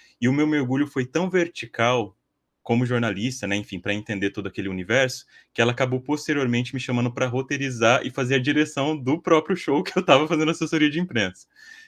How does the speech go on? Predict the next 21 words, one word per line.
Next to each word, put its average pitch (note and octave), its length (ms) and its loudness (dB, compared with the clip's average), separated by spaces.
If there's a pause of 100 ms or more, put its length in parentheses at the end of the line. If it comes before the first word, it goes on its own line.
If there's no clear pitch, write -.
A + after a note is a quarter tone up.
(120)
Então, C#3+ 180 0
assim, D3+ 240 2
faltava C#3 480 2
um D#3 60 -4
profissional A#2+ 580 0
ali G#2+ 160 -2
meio G#2+ 300 -2
pra A2+ 140 -2
organizar A2+ 480 0
as - 160 -6
coisas, D#3 600 -2 (320)
ela G#2+ 160 -2
tinha B2+ 240 -2
visto A#2 440 -4
que - 200 -6
eu G#2+ 240 0
entendia G#2+ 440 -4
um A2 80 -4
pouco G2+ 300 -10
disso, B2+ 380 -6
né? A#2 200 -2